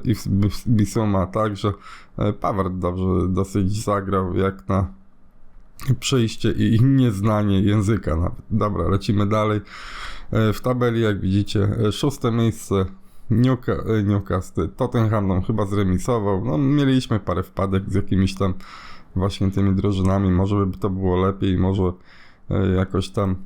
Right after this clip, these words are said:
e, byśmy się gdzieś zakwalifikowali. Na przykład z Leeds przegraliśmy, kiedy wygrywaliśmy, e, z Brentford. E, no, West Ham to tutaj nas rozwalił.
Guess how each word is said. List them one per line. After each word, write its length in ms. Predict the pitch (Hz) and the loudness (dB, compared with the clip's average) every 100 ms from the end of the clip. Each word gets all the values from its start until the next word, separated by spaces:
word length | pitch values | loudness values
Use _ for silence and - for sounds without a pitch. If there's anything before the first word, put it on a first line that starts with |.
| - - | -8 -2
e, 140 | 95 | 0
byśmy 300 | 95 98 107 | 0 0 -2
się 140 | - | 0
gdzieś 200 | 95 98 | 2 2
zakwalifikowali. 1000 | 92 101 - 104 92 92 - 92 101 104 | 0 -2 -2 -4 -2 -4 -2 0 0 0
Na 100 | 95 | -2
przykład 300 | 95 - 98 | -2 -4 -4
z 60 | 98 | 0
Leeds 280 | 104 101 - | 2 2 -2
przegraliśmy, 960 | - 107 95 101 98 95 113 98 92 | -2 0 2 2 0 0 2 2 0
kiedy 260 | 101 101 95 | 0 0 0
wygrywaliśmy, 880 | 95 98 98 98 98 95 - 101 90 - - - - - - - - - - - 117 | 0 2 2 2 2 0 0 0 0 -6 -16 -20 -20 -20 -20 -20 -20 -18 -12 0 2
e, 160 | 107 95 | 4 2
z 120 | 85 | 0
Brentford. 800 | 87 95 110 104 - 104 92 - | 0 2 0 0 -2 -2 -2 -2
E, 280 | 98 95 90 - - - - - | 0 2 0 -4 -16 -20 -6 -2
no, 180 | 113 | 0
West 220 | 101 98 - | 0 -2 -2
Ham 180 | 90 | -4
to 80 | 92 | -4
tutaj 360 | - - 82 90 | -6 -4 -2 -2
nas 280 | 80 80 - | -2 -2 0
rozwalił. 640 | 92 98 101 98 95 95 | 0 0 0 0 -2 -4